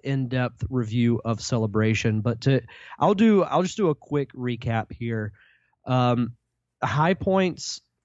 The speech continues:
you know, seeing the two main panels, the Star Wars fortieth anniversary and the, the Last Jedi, and also, you know, seeing the trailer before everyone else did with a bunch of rabid Star Wars fans was, that was something that was on my bucket list.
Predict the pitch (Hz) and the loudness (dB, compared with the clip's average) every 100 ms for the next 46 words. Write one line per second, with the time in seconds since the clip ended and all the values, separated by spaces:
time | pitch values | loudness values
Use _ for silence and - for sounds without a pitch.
0 | _ _ - 139 127 - 196 202 165 - | _ _ -2 -2 0 2 4 4 0 2
1 | 165 147 143 131 120 123 120 123 113 120 | 2 2 -2 -2 -4 -2 -2 -2 -4 -8
2 | - 123 123 120 117 - 123 120 117 117 | -2 2 2 0 -4 -6 -4 -4 -2 -2
3 | 113 110 110 - 113 113 110 110 - 113 | 0 2 0 0 0 0 0 -2 -2 0
4 | 113 110 107 - - 113 110 107 - 113 | 2 0 -2 -8 -2 0 2 0 0 0
5 | 117 117 110 - 113 110 107 104 107 104 | 2 0 -2 -2 0 2 0 0 -4 -8
6 | _ _ _ _ 131 131 147 147 151 131 | _ _ _ _ -2 2 2 4 2 0
7 | 139 131 120 - 147 135 117 - 123 123 | -4 -2 -2 -2 -2 0 -4 -4 0 0
8 | 117 107 107 - _ _ _ _ 123 127 | 0 -2 -6 -10 _ _ _ _ -6 0
9 | 147 135 135 135 123 120 120 120 123 120 | 2 4 4 2 2 2 0 -4 -6 -4
10 | 117 117 127 120 117 123 120 107 113 113 | -4 -4 -4 -2 -2 0 -2 -2 -2 -2
11 | 107 - 110 113 117 117 131 127 123 110 | -6 -4 -2 -2 -2 -4 -2 0 -2 -4
12 | 110 123 139 151 156 143 127 113 117 110 | -4 0 0 0 0 -2 -2 -2 -2 -2
13 | 101 104 104 - 131 127 120 - | -4 -4 -6 -4 -2 -2 -4 -14